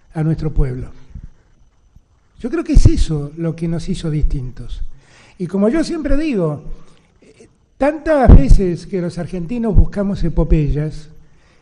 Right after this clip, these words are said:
miren, esta es una epopeya del pueblo argentino, que no debemos perder de ningún modo el esfuerzo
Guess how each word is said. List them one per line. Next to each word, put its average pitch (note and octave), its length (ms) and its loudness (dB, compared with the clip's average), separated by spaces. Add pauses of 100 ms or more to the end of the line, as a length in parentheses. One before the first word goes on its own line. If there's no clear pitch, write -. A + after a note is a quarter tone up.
(120)
miren, A3 300 -2
esta B3 200 6
es B3+ 80 10
una A#3+ 140 4
epopeya G#3+ 580 8
del E3 160 0
pueblo G3+ 240 8
argentino, D#3+ 640 2 (1400)
que E3+ 140 -4
no A#3 200 -2
debemos G#3+ 960 -2 (1120)
perder A3 720 4 (480)
de E3 160 -4
ningún G3+ 340 -6
modo A#3+ 240 -6
el F#3+ 80 -2
esfuerzo D#3 720 -2